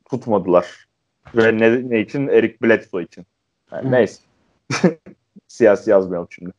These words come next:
Speaker 2: <laughs>
Speaker 1: Ee,
Speaker 2: Depth chart'a
Speaker 1: kadroya bak-
Speaker 2: gidelim, hadi.
Speaker 1: Aynen. Depth chart'a baktığımızda geçen sezon işte tek bir değişiklikleri var. Wesley Matthews geldi.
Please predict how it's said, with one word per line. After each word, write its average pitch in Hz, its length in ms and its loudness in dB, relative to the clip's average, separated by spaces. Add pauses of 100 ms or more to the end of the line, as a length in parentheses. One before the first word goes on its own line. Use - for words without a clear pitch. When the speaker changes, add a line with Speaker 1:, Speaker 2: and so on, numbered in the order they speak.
(120)
Speaker 2:
<laughs> 135 100 -2 (320)
Speaker 1:
Ee, 95 60 -4
Speaker 2:
Depth 98 440 6
chart'a 175 200 4
Speaker 1:
kadroya 170 260 -2
bak- 160 100 0
Speaker 2:
gidelim, 156 260 -6 (340)
hadi. 143 60 -8
Speaker 1:
Aynen. 117 340 0 (300)
Depth 113 200 -2
chart'a 143 280 2
baktığımızda 156 460 -2
geçen 151 280 2
sezon 156 460 2 (100)
işte 117 220 -6
tek 160 260 0
bir 117 60 -4
değişiklikleri 98 720 -4
var. 180 120 4
Wesley 143 440 2
Matthews 107 320 -8
geldi. 110 560 2